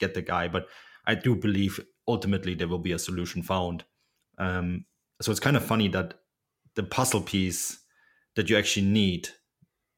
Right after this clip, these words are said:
to hold everything together is still the final one. <laughs> But okay, well, um,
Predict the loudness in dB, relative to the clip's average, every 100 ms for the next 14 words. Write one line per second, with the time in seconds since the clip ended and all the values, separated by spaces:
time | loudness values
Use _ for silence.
0 | _ -4 2 4 4 0 0 -2 0 2
1 | 2 0 -4 -8 _ _ _ -8 -4 -2
2 | -2 0 0 0 -2 0 0 -2 -6 -14
3 | -20 -20 -14 -12 -10 -10 -12 -14 -18 -20
4 | -20 -10 -6 -6 -6 -8 -2 0 2 2
5 | 0 0 2 4 4 4 4 2 0 -4
6 | -18 -20 -20 -12 -2 2 2 0 0 -2